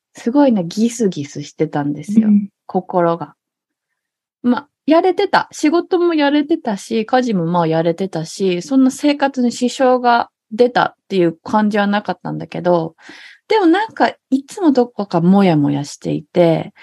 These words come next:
Speaker 1: いつもどこかこう、イライラしていたりして、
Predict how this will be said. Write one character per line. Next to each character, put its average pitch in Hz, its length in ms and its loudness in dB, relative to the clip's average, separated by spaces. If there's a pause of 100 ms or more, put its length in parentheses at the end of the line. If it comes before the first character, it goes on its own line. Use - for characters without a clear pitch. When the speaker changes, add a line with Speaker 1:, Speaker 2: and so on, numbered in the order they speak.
(200)
Speaker 1:
い 269 120 -8
つ 427 160 -8
も 330 120 2
ど 226 180 2
こ 220 160 -2
か 185 160 -4
こ 165 240 -6
う、 - 80 -6
イ 190 140 2
ラ 156 160 0
イ 147 100 -4
ラ 143 140 -6
し - 140 -16
て 156 160 -6
い 147 100 -4
た 160 160 -2
り 156 160 -6
し - 140 -16
て、 165 440 -4